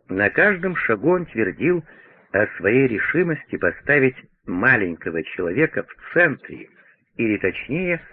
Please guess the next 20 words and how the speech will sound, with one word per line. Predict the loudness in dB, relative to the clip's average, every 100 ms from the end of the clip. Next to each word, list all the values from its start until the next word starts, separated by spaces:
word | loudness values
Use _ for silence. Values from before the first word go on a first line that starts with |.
| -20 -20 0
у | 4
основания | 4 2 0 0 4 2 2 0
американской | 0 0 0 2 2 2 -4 -2 0
жизни. | 0 -2 -8 -14 -20 -20 _ _ _ _ _ _ _ _ _ _ _ _ _ _ -2
«Эти | 0 2 -2
тяжёлые | -2 -2 2 4 4 2
времена», — | 0 -2 -2 0 0 0 -8 _ _ _ -14 -2
сказал | 0 2 2 0
Рузвельт, | -2 -2 -6 -6
выступая | -10 -6 0 0 2
по | 2
радио | 2 2 0 -2 -2 _ _ _ _
в | -2
апреле | -2 0 0 -2
тысяча | -2 -4 -4 -6 -6
девятьсот | -4 -6 -4 -4 -2
тридцать | -4 -6 -6 -12
второго | -8 -6 -4 -2
года, | 0 0 -2 -10 -14 _ _ _ _ _ _ _ -6
«требуют | 0 2 2 2 0